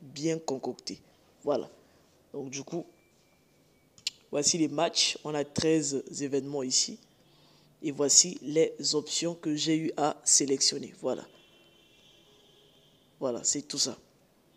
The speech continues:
Donc pour ceux qui veulent bien miser là-dessus, vous êtes libre. Voilà. Vous êtes libre. Je n'oblige personne. Comme vous le savez, chez moi, la devise, c'est ça. Je donne un coupon, je n'oblige pas les gens à miser.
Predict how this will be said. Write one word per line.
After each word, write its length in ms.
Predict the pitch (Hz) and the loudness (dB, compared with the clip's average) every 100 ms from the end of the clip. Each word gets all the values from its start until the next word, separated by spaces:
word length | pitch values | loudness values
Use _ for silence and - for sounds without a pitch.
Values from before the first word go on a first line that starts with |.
| _ _ _ _ _ _ _ - | _ _ _ _ _ _ _ -10
Donc 160 | 131 | -10
pour 140 | - 139 | -6 -4
ceux 160 | - | -4
qui 140 | - 156 | -4 -6
veulent 240 | 147 156 | -2 -4
bien 380 | 139 156 160 165 - - _ _ | -2 0 2 2 -6 -20 _ _
miser 360 | 151 143 139 160 | -10 0 4 6
là-dessus, 480 | 156 151 135 - 151 | 6 4 4 4 2
vous 180 | 147 151 | 0 0
êtes 160 | 147 | 0
libre. 360 | 131 156 165 - - _ _ - | -2 0 0 -2 -12 _ _ -6
Voilà. 200 | 139 123 - _ _ _ _ _ - | -4 -4 -10 _ _ _ _ _ -12
Vous 80 | 143 | -8
êtes 160 | 139 139 | -6 -6
libre. 520 | 135 170 - 139 - - - | -4 -2 -2 -4 -6 -12 -8
Je 160 | 151 | -4
n'oblige 600 | 151 139 156 175 151 156 160 - | -2 -2 0 2 2 4 2 4
personne. 340 | 143 143 147 - - | 4 4 2 -4 -6
Comme 180 | - 165 | 2 2
vous 100 | 151 | 2
le 120 | 143 | 2
savez, 360 | 139 147 147 151 - - | 4 4 4 -4 -6 0
chez 180 | 151 | 2
moi, 180 | 143 156 | 4 6
la 120 | 151 | 6
devise, 400 | 139 139 139 151 | 4 -2 -2 2
c'est 120 | - 135 | 4 6
ça. 180 | - 123 - - _ - | 6 4 -12 -20 _ -10
Je 140 | 143 | -4
donne 220 | 143 160 160 | 2 2 2
un 100 | 160 | 0
coupon, 480 | 143 - 156 165 | -4 -2 -2 -2
je 140 | 139 160 | -4 -4
n'oblige 420 | 151 135 156 147 | -6 -6 -6 -6
pas 240 | - 165 - | -2 -2 -2
les 180 | 147 135 | -6 -4
gens 160 | 151 - | -4 -6
à 140 | 139 | -8
miser. 400 | 139 135 131 | -6 -2 -2